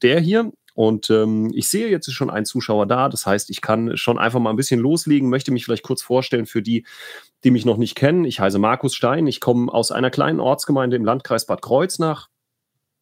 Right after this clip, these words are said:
und, äh, bin, äh, achtunddreißig Jahre jung, Papa von zwei Töchtern und seit zweitausendneunzehn im rheinland-pfälzischen Landtag. Also ja, jetzt etwas mehr als vier Jahre, äh, mit gewissen Ups and Downs, äh, die ich mir nicht aussuchen konnte, die sich keiner von uns aussuchen konnte.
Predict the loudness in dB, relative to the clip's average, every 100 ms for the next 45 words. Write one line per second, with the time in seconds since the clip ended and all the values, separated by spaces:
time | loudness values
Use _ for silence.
0 | -8 0 2 0 0 0 2 2 2 0
1 | 0 0 0 -2 0 -2 -2 -2 0 0
2 | -2 -4 -4 -4 -6 -6 -6 -2 -2 0
3 | -2 -2 -10 -20 -20 -12 -2 2 2 2
4 | -2 0 0 0 0 0 0 0 0 0
5 | -2 -2 -4 -2 0 0 -2 -2 -2 -2
6 | -4 -2 -2 -2 -4 -6 -4 0 0 0
7 | -2 -4 -2 -2 -2 0 -2 -2 -2 0
8 | 2 2 2 0 -2 _ -20 -20 _ -20
9 | -20 _ 0 2 4 2 0 0 0 0
10 | 0 0 -2 2 2 2 -2 -4 -6 -2
11 | -2 -2 -2 -2 0 2 2 0 0 -2
12 | 0 0 0 -2 -2 -6 -4 0 0 -2
13 | -2 -2 -2 -2 -2 -2 0 0 0 0
14 | 0 0